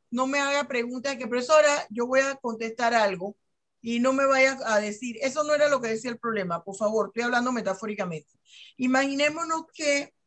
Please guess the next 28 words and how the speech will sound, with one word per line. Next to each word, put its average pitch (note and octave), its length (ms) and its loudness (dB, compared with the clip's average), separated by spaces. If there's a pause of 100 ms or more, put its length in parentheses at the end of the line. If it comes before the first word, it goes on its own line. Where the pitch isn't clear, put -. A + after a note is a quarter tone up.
(320)
ese C#4 280 0
problema C4 440 2
veintitrés A#3+ 640 0
que C4 120 -8
le A#3 120 0
tocó A3+ 500 -2
a A3+ 60 4
Antonio, G3 640 -6 (540)
la G#3+ 200 2
figura C4 440 0
delictiva C4 540 0
identificada A3+ 840 0
era A#3 180 4
blanqueo G#3 520 -2
de G#3+ 120 -2
capitales. - 800 -12 (720)
Yo A3+ 140 2
le C4 120 6
voy C4 220 2
a C4+ 120 2
señalar, G3+ 520 0
a, G#3+ 160 2
le G3 120 -4
voy G#3+ 180 -2
a A3+ 100 0
preguntar F#3+ 460 -6
a E3+ 120 2
él, D3 200 -10